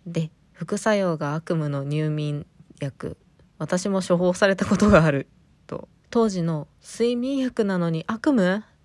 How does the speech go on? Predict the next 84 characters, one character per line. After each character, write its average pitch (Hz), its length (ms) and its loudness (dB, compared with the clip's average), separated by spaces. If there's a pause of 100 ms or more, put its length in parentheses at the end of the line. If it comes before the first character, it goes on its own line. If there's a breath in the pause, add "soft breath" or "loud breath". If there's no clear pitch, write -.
(120)
と 185 140 0
い 170 240 2
う 175 60 -6
シ - 160 -6
ョ - 20 -8
ッ 214 40 -14 (100)
ク 190 120 -2
を 180 60 0
懐 180 300 -4
か 214 160 -2
し - 80 -12
く - 120 -6
思 202 240 -2
い 226 60 -2
出 226 100 -4
し 226 140 -8
ま 233 160 -4
し 220 60 -14
た。 - 160 -10 (540 loud breath)
副 196 260 -4
作 233 180 0
用、 170 240 2
飲 165 160 0
み 233 100 -2
続 247 280 -4
け 269 120 -2
る 254 100 0
と 202 100 -2 (120)
和 175 120 0
ら 202 100 -2
ぐ 196 120 -6
と 170 120 -4
い 151 60 0
う 143 80 -2
お 147 60 -6
話 165 340 -4
も 165 100 -4
聞 170 160 -6
い 165 60 -6
た 175 100 -6
こ 180 140 -6
と 175 120 -4
が 143 140 -8
あ 170 60 -4
る 170 100 -4
の 160 120 -4
で 151 100 -4
す - 120 -12
が、 170 260 -4 (220)
ぜ 170 120 -2
ひ 165 180 -4
主 - 160 -10
治 190 120 -4
医 208 60 -2
の 185 120 -2
方 160 260 -6
に 147 120 -6
も 151 200 -6
相 151 240 -8
談 151 220 -4
さ - 100 -10
れ 156 100 -6
て 156 220 -6
く 156 120 -8
だ 165 120 -4
さ 202 220 -4
い 190 100 -6
と 170 140 -4
思 170 160 -2
い 170 40 -4
ま 180 180 -2
し 180 40 -8
た。 - 140 -6 (640 loud breath)
過 - 160 -4
去、 - 260 -10
素 185 320 -2
人 185 140 -4
の 156 160 -4
老 170 180 -2
婆 190 120 -2
し 180 200 -4
な 170 120 0
が 175 140 0
ら、 151 200 -4